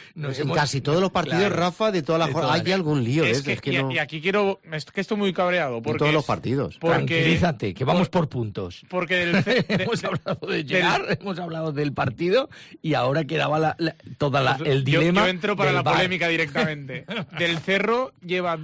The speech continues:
Speaker 3: los dos últimos partidos del Villarreal fuera de casa, que han sido Valladolid y Osasuna, le ha pitado el mismo árbitro en el
Speaker 2: Correcto,
Speaker 3: var y le ha
Speaker 2: sí,
Speaker 3: pitado
Speaker 2: sí.
Speaker 3: dos penaltis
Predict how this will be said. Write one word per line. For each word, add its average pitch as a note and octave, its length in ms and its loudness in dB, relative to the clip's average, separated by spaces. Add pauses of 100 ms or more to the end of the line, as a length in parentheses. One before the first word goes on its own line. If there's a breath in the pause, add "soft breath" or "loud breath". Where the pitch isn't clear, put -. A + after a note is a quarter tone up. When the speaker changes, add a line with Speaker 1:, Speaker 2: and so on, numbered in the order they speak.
(140)
Speaker 3:
los D#3+ 300 -4
dos F3+ 160 -4
últimos F3+ 320 -4
partidos E3+ 400 -2
del E3 100 -2
Villarreal D#3+ 420 0
fuera D#3 180 -2
de D3 100 -2
casa, F3+ 220 -2
que F#3+ 60 -4
han D#3 100 -4
sido D#3 220 0
Valladolid D3 540 0
y D3 60 -4
Osasuna, E3 500 0 (560 loud breath)
le E3 120 0
ha E3 60 0
pitado D3 380 2
el C#3 80 0
mismo D#3+ 340 0
árbitro E3 380 2
en D3+ 60 2
el A2+ 200 2
Speaker 2:
Correcto, D3+ 40 2
Speaker 3:
var F3+ 220 4 (100)
y F3 80 -4
le D#3+ 100 0
ha - 20 -2
Speaker 2:
sí, D#3+ 80 -4
Speaker 3:
pitado E3 180 2
Speaker 2:
sí. E3 60 -2
Speaker 3:
dos E3 140 0
penaltis F#3 600 0